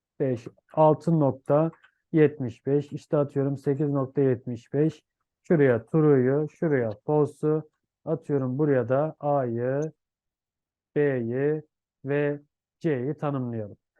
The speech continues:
Hatta ileriye gidelim mi? Şurada da bir tane liste tanımlayalım. Bir, iki, üç değerini tanımlayalım. Mesela burada listemizle birlikte ne yapalım? Listenin içerisindeki verilerin tiplerini sorgulayalım.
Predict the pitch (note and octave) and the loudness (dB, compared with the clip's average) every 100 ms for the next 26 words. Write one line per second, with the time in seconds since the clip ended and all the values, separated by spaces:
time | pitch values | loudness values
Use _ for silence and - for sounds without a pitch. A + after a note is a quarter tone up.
0 | _ - E3+ - F3 D#3+ E3 F3+ D#3+ D3 | _ 0 2 4 4 6 6 6 4 4
1 | F3 G3 C3 A2+ - E3 D#3 D3+ F3 E3 | 2 2 -2 -4 -4 -2 0 0 0 -2
2 | C#3+ E3 D3+ - E3 - B2 A#2 A#2 D#3+ | -4 -4 -4 -6 -8 -6 -8 -4 -2 0
3 | C#3+ C#3+ D#3+ - _ _ _ C#3+ C3+ - | 2 4 2 0 _ _ _ -6 -4 -2
4 | D#3+ - F3+ - C#3+ B2 D3+ D#3 C3+ B2 | 0 0 -2 -2 -2 -2 -2 -4 -4 -4
5 | A2+ G#2 G#2+ A2 _ _ _ G#3 A#3 G#3+ | -6 -8 -14 -20 _ _ _ 4 4 6
6 | C3 A#2 C#3 A3+ C#3+ B2 D#3 _ _ - | 4 4 4 4 4 -2 -6 _ _ -4
7 | D3+ G3 - G#3+ G3+ G3+ D#3+ C3+ F3+ E3 | 0 0 2 2 2 0 0 2 2 2
8 | B2+ G#3 F#3+ F#3 D3 C3+ F#3+ F#3 G#3+ - | 0 -2 0 0 -2 -2 -2 -2 -4 -4
9 | G3 D#3 D#3 F#3+ - D#3+ - F3+ F3+ F#3 | -4 -2 -2 -6 -12 -8 -2 0 0 0
10 | F3+ F#3 G#3+ F#3+ E3 D#3 D#3 F#3+ F#3 E3 | 0 0 0 0 2 0 0 -2 -4 -8
11 | - D3+ C#3+ B2+ B2+ A#2 A2+ A2+ A2+ G#2 | -4 -4 -4 -6 -8 -8 -8 -8 -10 -12